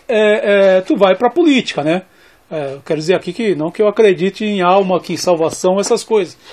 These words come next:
Mas enfim, vamos pensar aqui dentro da casinha judaico-cristã, que é o que influencia a nossa sociedade. Então assim, a política é necessária, ponto. Segundo ponto,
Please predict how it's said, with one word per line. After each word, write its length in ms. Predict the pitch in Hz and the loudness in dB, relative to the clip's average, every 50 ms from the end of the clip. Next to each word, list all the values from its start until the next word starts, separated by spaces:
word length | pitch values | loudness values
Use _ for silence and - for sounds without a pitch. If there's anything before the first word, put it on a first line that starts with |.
| - - | -18 -6
Mas 160 | - 190 190 214 | -4 -2 -2 -2
enfim, 340 | 214 202 - 220 180 151 | -2 -4 -4 -4 -4 -4
vamos 180 | 131 160 185 180 | -4 -4 -6 -2
pensar 300 | - 202 185 - - 202 | -2 -4 -4 0 -2 -2
aqui 160 | 190 - 196 | -2 -2 -8
dentro 380 | 180 180 196 185 - 202 185 180 - - - - - - 156 | -8 -6 -6 -6 -4 -6 -6 -6 -8 -20 -20 -20 -20 -6 -2
da 140 | 165 180 | -2 -2
casinha 520 | 170 - 190 170 151 139 175 190 190 185 180 156 | 2 2 0 0 0 -2 -4 -2 0 0 0 0
judaico-cristã, 840 | 165 165 165 180 180 180 - - - 180 160 135 - - 180 180 | -2 0 0 0 0 0 -4 -12 -6 -6 -6 -6 -4 -2 -2 -2
que 120 | 180 - 185 | -2 0 -2
é 40 | 180 | -2
o 80 | 180 | -2
que 340 | 180 - - 180 175 175 170 | -2 -6 -8 -6 -6 -6 -6
influencia 440 | 165 - - 180 175 160 - 185 175 | -8 -6 -6 -6 -6 -4 -4 -4 -4
a 20 | |
nossa 220 | 170 175 170 - 175 | -4 -6 -8 -10 -14
sociedade. 600 | - - - - 202 165 165 151 139 127 - - _ _ - - - - - - - - | -16 -14 -8 -8 -6 -6 -4 -8 -8 -10 -14 -20 _ _ -20 -20 -20 -20 -20 -20 -20 -4
Então 100 | - 262 | -2 0
assim, 360 | 233 - - 208 165 127 104 - _ _ _ _ _ - | 0 0 0 -2 -2 -4 -6 -14 _ _ _ _ _ -8
a 60 | 208 | -6
política 340 | 208 233 220 226 220 - 233 | -4 -2 -2 -2 0 -2 -2
é 40 | 220 | -2
necessária, 600 | 214 196 - - - - - 170 - 131 117 - _ - | -2 -2 -2 -2 -2 0 0 0 0 -2 -4 -12 _ 4
ponto. 380 | 202 208 175 135 - - - _ _ _ _ _ _ _ _ _ _ _ | 4 4 4 4 -4 -10 -20 _ _ _ _ _ _ _ _ _ _ _
Segundo 340 | - - 208 202 277 311 - | -10 -8 -4 -2 0 0 0
ponto, 400 | - - 220 180 143 113 - | 4 4 4 4 4 -2 -10